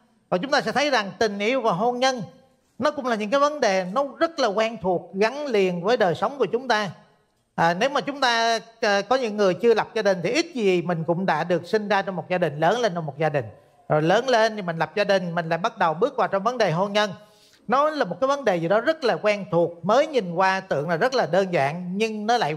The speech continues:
vô cùng phức tạp. Thậm chí tôi nghĩ là hôn nhân, tình yêu nó còn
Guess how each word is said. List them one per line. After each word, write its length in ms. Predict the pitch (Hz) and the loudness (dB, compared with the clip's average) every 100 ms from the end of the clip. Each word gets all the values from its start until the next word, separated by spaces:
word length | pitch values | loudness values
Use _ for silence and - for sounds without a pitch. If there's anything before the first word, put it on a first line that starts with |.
| 143 | -2
vô 280 | 226 269 262 | 0 0 -2
cùng 200 | 196 139 | -6 -2
phức 160 | 220 226 | -6 -2
tạp. 200 | 156 117 - _ _ _ _ _ _ | -2 -4 -8 _ _ _ _ _ _
Thậm 200 | 143 180 | -6 -2
chí 240 | 233 277 285 | 0 0 2
tôi 140 | 220 | 0
nghĩ 280 | 202 170 156 | 2 0 0
là 300 | 180 156 131 | 2 2 0
hôn 320 | 123 175 185 | -4 -4 -2
nhân, 240 | 185 180 170 | -2 -2 -2
tình 140 | 160 | -2
yêu 220 | 160 175 175 | 0 0 0
nó 100 | 196 | -2
còn 280 | 165 135 | 0 -2